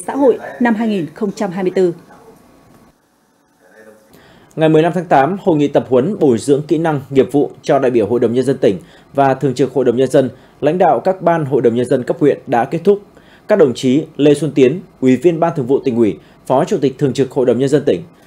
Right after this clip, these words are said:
Speaker 2: Trần Thị Tuyết Hương, Phó Chủ tịch Hội đồng Nhân dân tỉnh dự bế mạc hội nghị.
Speaker 1: Qua hai ngày tập huấn, các đại biểu đã được nghiên cứu năm chuyên đề về kỹ năng quyết định và giám sát của Hội đồng Nhân dân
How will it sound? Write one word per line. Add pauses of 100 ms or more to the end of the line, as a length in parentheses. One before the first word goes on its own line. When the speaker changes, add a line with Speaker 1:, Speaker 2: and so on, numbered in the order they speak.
(160)
Speaker 2:
Trần
Thị
Tuyết
Hương, (240)
Phó
Chủ
tịch
Hội
đồng
Nhân
dân
tỉnh (200)
dự
bế
mạc
hội
nghị. (1080)
Speaker 1:
Qua
hai
ngày
tập
huấn, (180)
các
đại
biểu
đã
được
nghiên
cứu
năm
chuyên
đề (140)
về
kỹ
năng
quyết
định
và
giám
sát
của
Hội
đồng
Nhân
dân